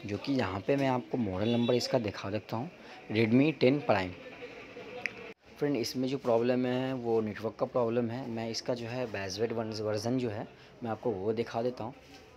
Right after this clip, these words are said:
देख सकते हैं फ्रेंड, यहाँ पे version भी है, available है। और friend, इसमें जो problem है वो network का। देख सकते हैं यहाँ पे आपको इसमें कोई भी सा भी sim आप लगाते हैं तो इसमें no service आएगा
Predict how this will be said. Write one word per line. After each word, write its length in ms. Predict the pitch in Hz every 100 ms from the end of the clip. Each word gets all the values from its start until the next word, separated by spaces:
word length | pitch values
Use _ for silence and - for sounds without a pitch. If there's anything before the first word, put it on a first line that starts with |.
| - - - - -
देख 120 | 120
सकते 260 | 117 - 143
हैं 60 |
फ्रेंड, 200 | 139 135
यहाँ 160 | 107 95 -
पे 120 | 170 -
version 380 | 104 101 110 120
भी 100 | 110
है, 140 | 120 233 - - - - -
available 440 | 101 104 104 127
है। 160 | 120 175 - - - -
और 280 | 104 104 101
friend, 200 | 131 135
इसमें 300 | 117 123 131
जो 80 | 135
problem 300 | 131 123 131
है 60 |
वो 80 | 131
network 360 | 117 104 - 131
का। 100 | 123
देख 120 | 110
सकते 200 | - -
हैं 40 | 127
यहाँ 100 | 117
पे 60 | 131
आपको 240 | 117 143
इसमें 240 | 120 143 135
कोई 200 | 117 104
भी 120 | 120
सा 140 | 139
भी 100 | 131
sim 280 | 127 139 139
आप 140 | 123 123
लगाते 380 | 107 - 104
हैं 120 | 139 175 - -
तो 60 | 131
इसमें 200 | 135 156
no 300 | 127 98 131
service 380 | 139 135 131 135
आएगा 280 | 123 110